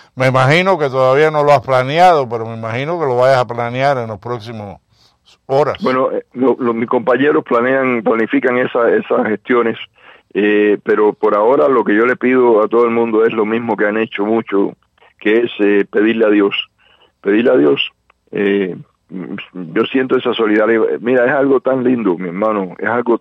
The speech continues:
Speaker 2: tan, tan lindo que yo siento en la calle, de verdad, de corazón, que yo lo veo así, que es verdad, que no, que es genuino, que no es hipocresía, que no es política, que no es nada de eso, que son, que es eso que del alma de la gente, de todas las nacionalidades,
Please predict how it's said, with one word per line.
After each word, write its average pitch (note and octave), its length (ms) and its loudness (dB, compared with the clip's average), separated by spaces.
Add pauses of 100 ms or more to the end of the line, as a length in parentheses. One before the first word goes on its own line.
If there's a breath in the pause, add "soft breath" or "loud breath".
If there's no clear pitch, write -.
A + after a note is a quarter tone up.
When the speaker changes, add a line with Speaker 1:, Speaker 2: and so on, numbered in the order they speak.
Speaker 2:
tan, C3 280 -2
tan B2+ 340 -4
lindo A#2 400 -6 (520 soft breath)
que F2+ 140 -2
yo A2 140 2
siento A#2 560 -4 (720 soft breath)
en G2+ 180 -6
la G#2 140 -2
calle, B2 320 2
de G#2 140 4
verdad, G#2 420 2
de A2+ 100 2
corazón, A#2 720 0
que A2 140 2
yo A#2+ 80 4
lo C3 140 4
veo C3+ 200 4
así, C3+ 320 -4
que A#2+ 120 0
es A#2+ 40 -2
verdad, A#2+ 540 2
que G#2+ 120 -2
no, A2 140 -2 (300 loud breath)
que C3+ 140 0
es C3 60 0
genuino, B2 440 -2
que A#2 100 -18
no B2 120 -20
es C3 80 -20
hipocresía, A#2+ 640 -2
que B2 100 2
no B2 80 -2
es A#2 60 -4
política, B2 600 -4
que A#2+ 100 -4
no B2+ 120 -2
es C3 60 -10
nada C3 200 -2
de C3 140 4
eso, A2+ 180 -6
que B2 100 -4
son, D3 340 -4 (380 loud breath)
que C3+ 200 2
es D3 100 -6 (240)
eso D#3 300 0
que C3 180 0
del B2 240 2
alma C#3+ 340 0
de B2+ 80 4
la A#2+ 180 2
gente, D3 460 -2
de A#2 120 2
todas F3+ 300 2
las E3 120 0
nacionalidades, C3 920 2